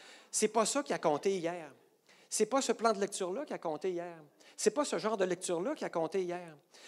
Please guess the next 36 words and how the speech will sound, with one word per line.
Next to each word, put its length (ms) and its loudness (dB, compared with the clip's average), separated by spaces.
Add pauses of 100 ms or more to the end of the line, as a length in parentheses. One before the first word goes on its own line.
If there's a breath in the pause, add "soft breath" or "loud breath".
Ce 100 -4
qui 80 4
a 40 4
compté 380 0
hier, 400 -2 (200 loud breath)
c'est 140 -4
qu'elle 180 0
était 180 0
disponible 640 -4
à 60 0
la 100 -2
voix 200 0
de 80 0
l'Esprit. 440 -10 (400 loud breath)
Ce 80 -10
qui 80 -2
a 60 2
compté 380 0
hier, 380 -2
c'est 120 -6
qu'elle 180 -2
avait 220 -2
l'épée 460 -4
de 100 -2
l'Esprit 520 -6 (300 loud breath)
fonctionnelle. 1040 -2 (380 soft breath)
Notre 240 -2
armure, 340 0
j'espère 360 -2
que 60 -6
vous 60 -6
la 100 -2
portez 320 -4
tous 120 -8
les 120 -6
jours. 340 -6